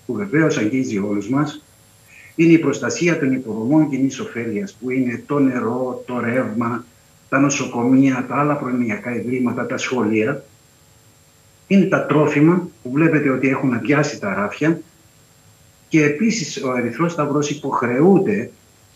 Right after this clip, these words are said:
και προβλέπεται και από το διεθνές δίκαιο να επισκεφθεί αντιφρονούντες στις φυλακές. Κύριο μέλημα που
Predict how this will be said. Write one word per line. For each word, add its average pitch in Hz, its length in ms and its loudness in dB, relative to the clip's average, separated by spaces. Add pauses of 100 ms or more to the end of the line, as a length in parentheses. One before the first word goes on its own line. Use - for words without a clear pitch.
(420)
και 131 100 0
προβλέπεται 117 720 2
και 101 120 -6
από 101 100 -2
το 104 100 -2
διεθνές 101 540 -2
δίκαιο 107 480 -2 (520)
να 151 220 6
επισκεφθεί 139 800 0
αντιφρονούντες 117 1080 2
στις - 300 -6
φυλακές. 101 800 -4 (760)
Κύριο 208 400 6
μέλημα 156 420 6
που - 320 -8